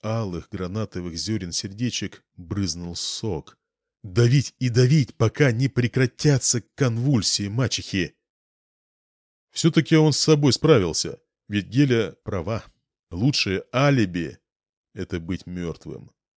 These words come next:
Если он умер ещё за несколько часов до убийства отца, то, значит, он никак не мог совершить это преступление. Ни у милиции, ни у службы безопасности, ни у крыши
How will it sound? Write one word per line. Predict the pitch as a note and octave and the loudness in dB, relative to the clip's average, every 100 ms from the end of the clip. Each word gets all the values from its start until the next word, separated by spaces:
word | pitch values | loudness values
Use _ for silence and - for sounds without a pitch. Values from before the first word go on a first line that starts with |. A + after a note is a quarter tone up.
| _ _ _ _ _ _ - | _ _ _ _ _ _ -4
Если | G#2 D3+ - | 2 4 6
он | D#3 D#3 D3+ - | 6 4 0 0
умер | E3+ F3+ C3+ A#2 | 2 4 4 4
ещё | A2+ C#3+ | 2 0
за | A#2 C3 | 2 2
несколько | C#3+ C#3+ B2+ B2+ | 2 0 -2 -2
часов | B2+ - C#3 | -2 -2 0
до | B2 | 0
убийства | C3 D3 C#3 B2+ C3 | 0 0 -2 0 -2
отца, | - - F3+ E3+ | 0 2 2 2
то, | _ C#3+ D3 C#3+ | _ 0 2 0
значит, | B2+ C3 C3 B2+ - | 0 -2 -2 -4 -4
он | C3 A#2+ A#2+ | -4 -2 -2
никак | D#3+ - _ B2 B2+ - | -4 -8 _ 0 0 -2
не | G#2 | -6
мог | G2 F#2 | -4 -4
совершить | - F#2+ F2 G#2+ - | -4 -4 -4 -6 -6
это | F2 | -8
преступление. | E2 F#2 - F#2+ F#2 E2+ E2 E2 D2 _ _ _ _ _ _ | -6 -6 -6 -6 -4 -4 -6 -10 -12 _ _ _ _ _ _
Ни | G2+ E3+ G3 | -2 0 0
у | C#3+ B2+ | 0 0
милиции, | F#2+ G#2+ D#3+ - C3 A#2 G2+ _ _ - | 0 0 0 -2 -2 -4 -6 _ _ -4
ни | B2+ F3 | 2 2
у | |
службы | F2+ B2+ C3+ F#2+ | 2 0 0 -2
безопасности, | D#2+ E2 F#2+ D#3 C#3+ - A2+ - G2 | -4 -4 -4 -2 -2 -2 -6 -6 -10
ни | E2 | -10
у | D2+ D2 | -10 -10
крыши | A#2+ D3 - A2 | -6 -4 -4 -8